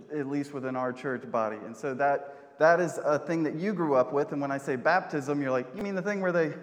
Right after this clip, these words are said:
you know, they grab the, the little handy duty of water and then they do a little sprinkle? Like that? What do you?" I ain't talking about that. I'm not talking about that. Um,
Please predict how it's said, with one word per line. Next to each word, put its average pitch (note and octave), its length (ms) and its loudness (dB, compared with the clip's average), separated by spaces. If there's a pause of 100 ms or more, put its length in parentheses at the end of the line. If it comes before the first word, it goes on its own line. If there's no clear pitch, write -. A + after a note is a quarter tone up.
(120)
you A#2+ 80 -8
know, D#3 160 -2
they D3 100 -4
grab D3+ 260 -2
the, C#3 120 -4 (640)
the D#3+ 60 -6
little D3+ 240 -4
handy E3 320 -6
duty E3 260 -4
of D3+ 80 -2
water E3 300 2
and E3 120 -2
then D3 120 -4
they C#3 180 -6
do D3+ 80 -6
a D3+ 80 -2
little D3 140 -2
sprinkle? G3 360 -6 (1300)
Like B2+ 120 -8
that? G#3 600 0
What D3+ 100 -12
do E3 60 -6
you?" D3 160 -6 (840)
I E3+ 140 4
ain't F#3 120 4
talking F#3 300 6
about C3+ 220 8
that. G#2 440 0 (800)
I'm D#3 240 4
not E3 240 4
talking D#3+ 380 2
about A#2+ 300 2
that. - 680 -4
Um, B2+ 460 2